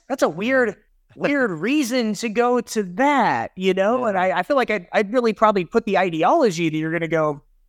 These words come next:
Speaker 1: steep yourself in maybe is a little more critical than who you might also happen to meet there, who's also steeped in that ideology.
Speaker 2: Exactly.
Speaker 1: Is this an ideology I wanna be immersed in? And do I wanna be affiliated or, you know, bringing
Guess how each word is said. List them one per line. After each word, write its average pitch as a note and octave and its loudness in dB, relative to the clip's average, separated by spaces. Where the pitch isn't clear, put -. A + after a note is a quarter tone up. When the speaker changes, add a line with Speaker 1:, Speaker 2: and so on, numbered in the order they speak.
Speaker 1:
steep - -4
yourself E3+ 0
in D#3 -2
maybe B3+ 2
is A3 2
a G#3+ 2
little G#3+ 2
more G3 0
critical G3+ 0
than E3 -2
who A3+ 0
you G3+ 0
might F#3 4
also F#3+ 2
happen F3+ -2
to E3+ -2
meet A3+ 0
there, E3 0
who's A#3+ 2
also F#3+ 2
steeped F#3+ -4
in E3+ -2
that D#3+ 0
ideology. E3+ 2
Speaker 2:
Exactly. D#3 -2
Speaker 1:
Is F3 -2
this - -20
an A3 2
ideology G3 4
I D#3+ 4
wanna F3 0
be F#3+ -4
immersed G3 0
in? B2+ -2
And G3 2
do G3+ 2
I F#3+ 4
wanna F3 -2
be F#3 0
affiliated G3 0
or, E3 -2
you E3 0
know, C3+ 0
bringing F#3 2